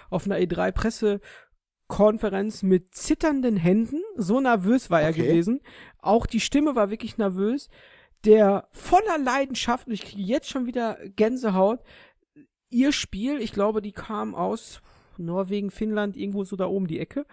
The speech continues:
Speaker 1: ähm, ihr Spiel vorgestellt haben. Und ich fand es so grandios, dass ein Indie-Entwickler sein Spiel so präsentieren konnte. Ähm, das geht um einen,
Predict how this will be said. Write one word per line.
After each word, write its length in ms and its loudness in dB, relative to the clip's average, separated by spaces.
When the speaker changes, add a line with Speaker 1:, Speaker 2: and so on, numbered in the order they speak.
Speaker 1:
ähm, 320 2
ihr 220 2
Spiel 560 -4
vorgestellt 680 0
haben. 280 0
Und 160 -4
ich 180 -2
fand 200 0
es 200 -6
so 360 0
grandios, 720 2
dass 180 -4
ein 180 -2
Indie-Entwickler 1800 0
sein 280 2
Spiel 340 0
so 260 4
präsentieren 600 0
konnte. 520 0
Ähm, 500 2
das 260 0
geht 260 -2
um 240 -4
einen, 1040 0